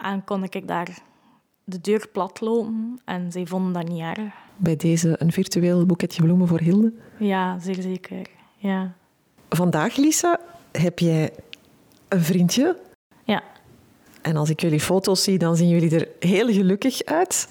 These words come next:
Speaker 1: Ja.
Speaker 2: Jullie wonen samen.
Speaker 1: Ja.
Speaker 2: Ja,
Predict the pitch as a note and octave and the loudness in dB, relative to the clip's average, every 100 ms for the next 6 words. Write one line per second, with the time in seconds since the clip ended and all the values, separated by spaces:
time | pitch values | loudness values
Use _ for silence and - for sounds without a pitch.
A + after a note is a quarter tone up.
0 | - G3 F3+ F#3 F3+ - _ _ _ - | -2 0 2 0 -2 -6 _ _ _ 0
1 | F3 F3+ D#3 F3+ A#3 A#3+ C4+ C#4 D4 F#4 | 2 4 4 2 2 0 -2 0 0 0
2 | - A3 A3 - - - - - _ _ | -2 -2 -2 -4 -16 -20 -20 -20 _ _
3 | _ _ _ _ _ _ _ _ _ _ | _ _ _ _ _ _ _ _ _ _
4 | _ _ _ _ - - F#3+ A#3+ | _ _ _ _ -10 -4 0 0